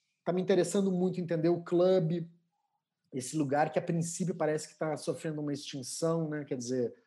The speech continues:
talvez o clube como um lugar, eh, do, da exclusividade, ele sempre vai haver, né? Assim, mas o clube, enquanto aquele lugar, eh, dessas trocas todas, né? Desse lugar eminentemente político, será que ele vai dar conta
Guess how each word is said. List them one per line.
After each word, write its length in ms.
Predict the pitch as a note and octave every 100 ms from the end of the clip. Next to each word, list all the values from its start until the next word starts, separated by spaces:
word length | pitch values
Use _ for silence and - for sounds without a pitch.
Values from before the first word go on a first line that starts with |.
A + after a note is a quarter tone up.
| _ _ _ _ _ _ _ _ _ _ _ _ _
talvez 320 | D3+ E3 G#3
o 80 | G#3+
clube 400 | - F3+ F#3 F3+
como 280 | E3+ F#3 F3+
um 60 | F3+
lugar, 520 | D3 D#3 D#3 D3 C#3
eh, 360 | C3+ C3+ B2+
do, 420 | A2+ A2+ B2 A#2 A2+
da 140 | B2+
exclusividade, 920 | B2+ - D#3 B2+ C#3+ B2 C#3 D#3 E3
ele 120 | E3
sempre 420 | C#3+ - E3+ E3 D#3+
vai 300 | C#3+ D3+ D3+
haver, 340 | A#2+ B2+ A#2+
né? 200 | A#2 B2+
Assim, 400 | B2 - B2+ A2+ - _ _ _ _
mas 220 | B2 C3
o 120 | C3+ -
clube, 640 | E3 E3 F#3 F#3+ D#3+ E3
enquanto 360 | E3 D3 D#3+ D#3
aquele 220 | F3 D#3+
lugar, 640 | D#3+ C#3+ D3 D3 C#3 C3 - _ _ _ _ _
eh, 100 | -
dessas 420 | B2 E3 E3 E3
trocas 520 | - F3 E3+ E3+ - -
todas, 480 | F#3 F3+ D3 C#3
né? 160 | C#3+ D#3
Desse 500 | D3 C#3 - D3+ C#3+
lugar 360 | C#3+ C#3+ D3+ D#3+
eminentemente 760 | E3+ E3+ E3 D#3+ D#3+ D#3 -
político, 500 | D#3+ D3+ E3 E3+ -
será 420 | - F3 E3 F#3+
que 120 | G3+ F#3
ele 120 | E3
vai 180 | D#3 E3
dar 120 | C#3+
conta 540 | - D#3+ D#3+ D#3+ C3+